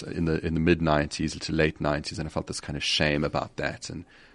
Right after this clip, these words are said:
and a lot of people had a lot of judgment about me, even not living in South Africa at that time and living abroad. And,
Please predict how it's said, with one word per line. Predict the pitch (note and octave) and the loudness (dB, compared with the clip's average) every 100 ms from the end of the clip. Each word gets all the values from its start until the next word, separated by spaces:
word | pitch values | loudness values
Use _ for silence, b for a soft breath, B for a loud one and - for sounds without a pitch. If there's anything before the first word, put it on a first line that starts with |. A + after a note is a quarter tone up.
| b b b | b b b
and | - E2+ | -2 6
a | |
lot | F2 | 6
of | F2 | 6
people | F2+ - | 2 2
had | D#2+ | 2
a | D#2+ | 4
lot | D2+ | 2
of | D2 | 6
judgment | E2+ D#2+ E2 D2 | 8 8 4 0
about | D#2 C#2+ D2+ | -2 -2 0
me, | D#2 | 0
even | D2 D#2 D#2+ D2+ D2+ | 0 0 0 0 0
not | D#2 - | -2 0
living | E2+ D#2+ | 4 4
in | D2+ | 2
South | C#2 D2+ | 2 2
Africa | D2+ D2 D2+ | 2 -2 -6
at | |
that | D2+ - | -8 -8
time | - C#2 D2+ | -4 -4 -4
and | - D#2 | -6 -4
living | D#2+ E2 | -2 0
abroad. | D2+ E2+ D2+ D2+ C#2+ | 0 2 4 4 0
And, | D2+ | -4